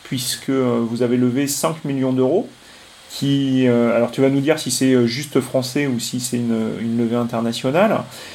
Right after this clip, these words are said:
euh, mais c'est, euh, un des plus gros montants en premier tour. Euh, qu'est-ce qui fait que tu as voulu faire cette, euh, levée ? Qu'est-ce qui t'y a poussé, peut-être ? Quelles sont les ambitions ? Et, euh,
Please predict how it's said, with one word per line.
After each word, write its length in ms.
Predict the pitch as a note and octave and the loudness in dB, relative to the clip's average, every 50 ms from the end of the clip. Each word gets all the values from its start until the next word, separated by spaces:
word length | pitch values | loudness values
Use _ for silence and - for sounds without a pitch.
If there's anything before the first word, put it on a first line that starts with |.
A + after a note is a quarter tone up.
| - - - - | -20 -16 -8 -2
euh, 420 | - A#2 A2+ A2+ A2+ A2 A2 A2 A2+ | 0 0 2 2 2 0 0 -2 -4
mais 240 | A2+ A#2+ B2+ C#3 D3 | -4 -2 -2 -2 -4
c'est, 320 | C#3+ - - C#3 C3+ C3+ | -4 -4 -2 -2 0 2
euh, 240 | B2+ A#2+ A#2+ A#2 A#2 | 2 2 2 2 0
un 140 | G2+ B2 C3+ | 0 0 0
des 160 | C3+ B2+ B2 B2 - - - - - - - | 0 0 -2 -2 -6 -18 -20 -20 -20 -20 -18
plus 180 | - - - F3 | -12 -8 -6 -6
gros 340 | D#3 D#3+ D3+ C3+ C3+ E3 F#3 | -2 0 0 2 4 2 2
montants 680 | E3+ D#3 D3 C3+ B2+ B2+ E3 E3+ F#3 G3 G3+ F#3+ - | 2 0 -2 -2 0 2 2 2 2 2 0 0 0
en 140 | A#2+ B2+ B2+ | 0 0 0
premier 320 | A#2+ B2 - B2 B2+ B2 A#2+ | -2 -4 -4 -2 -2 -2 -2
tour. 500 | B2 - E3+ G3+ B3 B3+ A#3 - - - - - - - - - - - - - | -2 0 0 2 2 2 0 -2 -6 -6 -12 -20 -20 -20 -20 -20 -20 -10 -4 0
Euh, 180 | A2+ A2+ A2+ A2+ A2+ - - - | 2 2 2 0 -2 -6 -6 0
qu'est-ce 240 | - F#3+ G3 - - | 2 2 2 2 0
qui 120 | - F3 | -2 -6
fait 400 | D#3+ D#3+ - F#3+ F#3+ F#3 F3+ D#3+ - - | -6 -2 0 2 2 2 2 0 -2 -2
que 80 | - C#3+ | 0 0
tu 240 | C3+ C#3 - - C3 | 0 0 0 2 2
as 40 | |
voulu 220 | B2 A#2+ D3 D#3 E3+ | 2 2 0 -4 -2
faire 240 | - - D3+ C3 - | 0 0 0 0 0
cette, 300 | - C3 B2 B2 - B2+ | -2 -4 -4 -2 -2 0
euh, 340 | A#2 A2+ A2+ A2+ A2+ A2+ A2+ | 0 2 2 2 0 0 0
levée ? 460 | A#2 A#2+ A#2 B2 C#3+ E3 F#3 G#3 A3+ | 0 2 2 2 2 2 2 2 0
Qu'est-ce 240 | A3 - A#2+ - - | -2 -4 -4 -4 -4
qui 80 | B2 | -8
t'y 160 | A#2+ - - A2+ | -4 0 0 2
a 220 | A2 G#2+ G#2+ G#2 G2+ - - | 2 2 0 -2 -6 -8 -8
poussé, 420 | - C3+ B2 - - F3 A3 D4 C4+ - - - - | -6 -4 0 2 2 2 2 2 -2 -10 -14 -8 -4
peut-être ? 440 | C3 A#2+ C3 D#3+ G3 G3+ - C#3+ | -4 0 0 0 0 0 -2 -4
Quelles 160 | A#2+ B2+ C#3 C3 | -2 -2 -2 -2
sont 160 | - - D3 | -2 -2 -2
les 100 | C#3 B2 | 0 2
ambitions ? 540 | B2+ B2+ B2+ B2 B2 - G3 G3+ A3+ A3 E3 | 2 2 2 2 0 0 0 0 2 2 2
Et, 160 | C3 B2 | 2 2
euh, 60 | A#2+ | 2